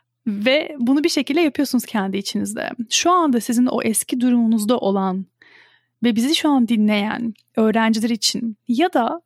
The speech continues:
veliler için aynı zamanda çocuklarını bu iyi okullara göndermek isteyip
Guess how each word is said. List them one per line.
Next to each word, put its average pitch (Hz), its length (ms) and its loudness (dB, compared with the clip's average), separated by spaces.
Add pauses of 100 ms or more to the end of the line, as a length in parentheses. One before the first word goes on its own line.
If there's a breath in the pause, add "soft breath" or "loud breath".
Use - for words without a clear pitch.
veliler 277 380 2
için 339 240 0
aynı 190 260 0
zamanda 196 680 -2
çocuklarını 240 500 0
bu 254 80 -2
iyi 262 140 0
okullara 240 340 -2
göndermek 220 640 0
isteyip 226 340 -4